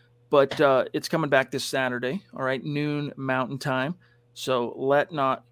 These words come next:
your heart be troubled. We're gonna grab, I wanna show you guys, uh, the, the top finishers on Facebook, but it's being a little bit slow. So bear with me just for a second here, and it should pull up. Okay, there we go.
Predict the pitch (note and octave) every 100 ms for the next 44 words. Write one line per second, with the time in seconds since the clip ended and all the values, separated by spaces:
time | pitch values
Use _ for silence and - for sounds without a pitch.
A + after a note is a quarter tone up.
0 | - C#3+ C3 C3 B2 B2 - C3 B2+ C3+
1 | - C#3+ D3 E3+ E3 C#3+ D3+ C#3+ C#3+ -
2 | - D3 E3 - E3 D3 C#3+ C#3 C3+ B2
3 | - C#3+ C3 B2 C3 _ B2+ - D#3 C#3+
4 | - D3+ C#3+ C#3+ C3+ C3+ B2+ - C#3+ C#3+
5 | - D#3 - B2 C3 - C#3+ C#3 C#3 C#3
6 | C3 - D3 C#3+ - _ - - _ -
7 | B2+ C3 C3+ C#3+ C#3 D3 C3 B2+ - D3+
8 | D3 D3+ C#3 C3+ C3+ C#3+ E3 F3 - -
9 | C3 B2 A#2+ C3 B2 - D3+ D3 C#3 -
10 | C#3+ C3+ - D3 C#3+ - C#3 C3 C3+ C3
11 | B2+ C#3+ D3+ D3+